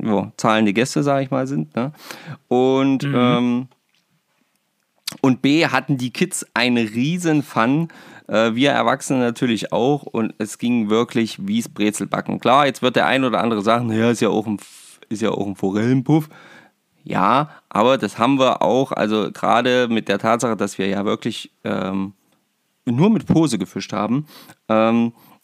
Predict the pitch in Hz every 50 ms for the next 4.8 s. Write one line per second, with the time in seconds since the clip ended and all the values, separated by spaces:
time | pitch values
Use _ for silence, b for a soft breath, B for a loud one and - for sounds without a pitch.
0 | - 95 107 123 107 82 117 - - 104 - - 101 107 107 98 - - 110 101
1 | 101 - - _ 95 - - - _ b b b b b b b b _ 98 104
2 | 113 120 123 b b b b b b _ _ 117 113 110 113 110 110 110 107 101
3 | 104 104 104 104 104 101 101 101 101 - b b b b b b _ - 135 131
4 | - - 160 156 143 139 127 117 117 135 131 - 139 127 - -